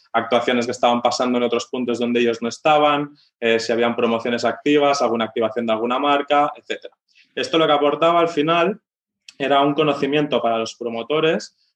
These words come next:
no solo de qué pasaba en su ciudad, mm, fuera de, de la, durante la semana, para entendernos, qué hacían sus consumidores, dónde salían, cómo, con qué frecuencia,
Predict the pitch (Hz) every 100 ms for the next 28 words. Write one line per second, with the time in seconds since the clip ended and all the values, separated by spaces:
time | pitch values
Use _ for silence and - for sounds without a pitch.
0 | _ 139 143 165 143 120 - 139 143 143
1 | - 151 123 101 - 113 - 113 117 117
2 | 143 123 - _ 110 104 101 120 117 120
3 | 120 117 117 117 120 117 117 117 117 117
4 | 120 117 113 - 120 123 131 120 113 113
5 | 120 135 139 - 113 117 110 - 110 -
6 | 117 123 127 120 113 113 113 113 123 131
7 | 127 120 123 127 120 113 113 120 - 151
8 | 151 160 190